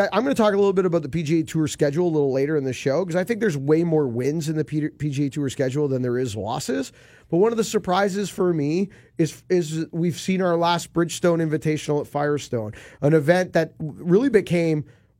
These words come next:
much bigger than ever originally imagined when obviously it became a World Golf Championship event. But then, you know, when Tiger puts his fingerprint on something, when Tiger wins, you know, seven, eight times at a facility like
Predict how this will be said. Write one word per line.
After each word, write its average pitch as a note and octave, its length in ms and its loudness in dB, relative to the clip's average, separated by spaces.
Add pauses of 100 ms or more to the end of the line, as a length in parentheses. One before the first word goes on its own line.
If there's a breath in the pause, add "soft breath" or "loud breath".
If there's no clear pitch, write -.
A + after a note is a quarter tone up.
(160)
much E3 460 2
bigger G3+ 440 6
than D3 320 0 (280)
ever B3 280 2
originally F3 520 2
imagined E3 500 0
when D#3 220 -2
obviously F3 380 0
it D#3 40 -2
became D#3 300 0
a - 20 2
World D#3 220 0
Golf C#3 160 0
Championship F3 440 -2
event. D3+ 300 0 (300 loud breath)
But F3+ 120 2
then, F3 200 4
you F3 100 2
know, E3+ 100 4
when E3 220 0
Tiger F#3+ 480 0
puts E3+ 320 -4
his D#3 180 -4
fingerprint C#3 640 -2
on A#2 200 -8
something, F#2+ 360 -8
when B2 160 -4
Tiger E3 560 0
wins, D3 520 0
you C#3+ 100 2
know, C3+ 80 2
seven, D3 400 0
eight D3 260 0
times C#3+ 520 -2
at C3+ 180 -4
a B2+ 60 0
facility C3 600 0
like C3 380 0